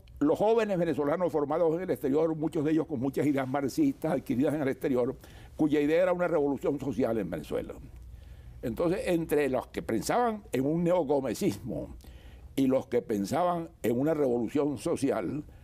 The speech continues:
Venezuela desapareció, no, no, no quedaba espacio. En ese espacio es que se colocó López Contreras.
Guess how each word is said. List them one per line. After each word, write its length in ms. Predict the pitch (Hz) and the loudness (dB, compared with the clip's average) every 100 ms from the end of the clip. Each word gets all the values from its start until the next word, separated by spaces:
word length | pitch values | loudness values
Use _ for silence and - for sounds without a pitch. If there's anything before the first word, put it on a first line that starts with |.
| - - | -20 -12
Venezuela 460 | 98 117 110 120 131 | -4 -2 0 0 2
desapareció, 520 | 143 123 123 113 151 | 0 0 -2 0 0
no, 140 | 151 185 | 0 -2
no, 140 | 147 - | -4 -2
no 140 | 143 | 0
quedaba 300 | 135 165 175 | 2 4 4
espacio. 680 | 160 - - 175 - - - - | 2 -2 -2 -2 0 -4 -4 -4
En 140 | 139 | -2
ese 160 | 151 190 | 0 0
espacio 380 | - 170 156 160 | 0 -2 0 -2
es 60 | |
que 80 | 156 | -2
se 100 | 117 | -4
colocó 260 | 107 104 113 | -4 -2 -4
López 220 | - - | -4 -6
Contreras. 400 | 87 - 73 | -6 -6 -6